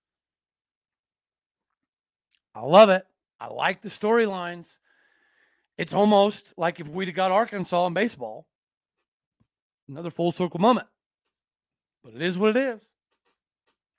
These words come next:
We will be tested in our own regional,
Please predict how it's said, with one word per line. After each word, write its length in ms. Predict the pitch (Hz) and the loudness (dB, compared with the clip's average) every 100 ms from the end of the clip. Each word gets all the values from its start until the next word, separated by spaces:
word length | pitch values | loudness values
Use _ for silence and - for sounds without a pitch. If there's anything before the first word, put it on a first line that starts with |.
| - | -20
We 220 | 123 165 | -6 -4
will 260 | 175 175 196 | 0 2 2
be 160 | 214 233 | 0 -4
tested 560 | 185 180 - 175 180 - _ _ _ - | -2 -4 -6 -18 -18 -20 _ _ _ -6
in 180 | 180 | -2
our 160 | 190 214 | 2 2
own 160 | 233 226 | 0 -4
regional, 480 | 190 143 165 196 | -8 -12 -16 -18